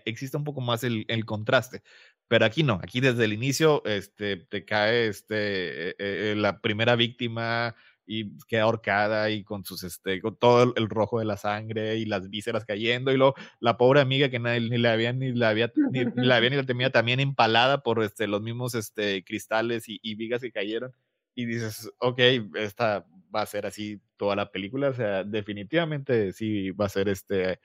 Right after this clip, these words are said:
algo interesante. Yo también vi, vi primero, había, había visto, este, Suspiria de, de Guadagnino,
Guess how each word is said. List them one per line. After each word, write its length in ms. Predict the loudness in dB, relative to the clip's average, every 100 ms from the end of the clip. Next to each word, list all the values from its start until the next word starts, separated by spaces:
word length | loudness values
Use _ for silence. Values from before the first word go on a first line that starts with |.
| -20 -10 0
algo 480 | 2 4 2 2 2
interesante. 840 | -2 0 0 0 -2 -6 -8 -12 _ -20 -20 -20 _ -4
Yo 220 | 4 6
también 320 | 6 2 -2
vi, 240 | 0 -2 0
vi 120 | -2
primero, 340 | -2 0 2 4
había, 140 | 4
había 280 | 4 6 6
visto, 440 | 4 2 6 6 6
este, 240 | 0 -6
Suspiria 440 | -10 -4 0 2 2
de, 300 | 2 0 -2
de 80 | -8
Guadagnino, 540 | -8 -8 -8 -8 -10